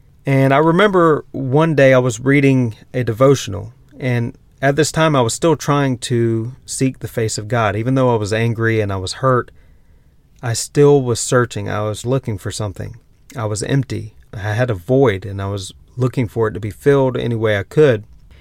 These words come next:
And I was reading this devotional, and the devotional said, "Cast all of your cares to God." And one way that you could cast your cares is to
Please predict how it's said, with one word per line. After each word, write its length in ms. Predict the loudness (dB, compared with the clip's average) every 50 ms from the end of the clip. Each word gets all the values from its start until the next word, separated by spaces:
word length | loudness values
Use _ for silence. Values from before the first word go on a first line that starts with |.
| -18 -10 -4
And 120 | 0 0
I 40 | 2
was 160 | 2 2 2
reading 280 | 4 2 4 4 2 0
this 160 | 0 -2 -2
devotional, 600 | -2 2 4 4 4 4 2 -2 -2 -2 0 0
and 120 | -2 -2 -4
the 60 | -6
devotional 540 | -6 -4 0 2 2 2 0 -2 -4 -4 -4
said, 460 | -2 -2 -2 0 -2 -2 -4 -8 -16 _ -20 -20 -20 _ _ _ _ -14
"Cast 380 | -8 -4 -4 -4 -4 -6 -8 -10 -6
all 180 | -4 -4 -2 -2
of 100 | -2 -2
your 120 | -4 -6
cares 500 | -6 -6 -4 -2 -2 -2 -2 -4 -6 -8 -16 -12
to 120 | -12 -10 -8
God." 360 | -6 -4 -4 -4 -6 -6 -10 -14 -20 _ _ -12
And 240 | -8 -6 -4 -4 0
one 220 | 0 2 2 2 2
way 160 | 2 2 2
that 220 | 0 -2 -6 -6
you 60 | -8
could 320 | -6 -6 -6 -8 -8 -12 -16
cast 440 | -8 -2 0 0 0 0 -2 -6 -6
your 100 | -8 -8
cares 540 | -8 -8 -8 -6 -4 -4 -6 -6 -8 -12 -18 _ -12
is 240 | -6 -6 -4 -4 -6
to 420 | -6 -4 -2 -2 0 -2 -4 -6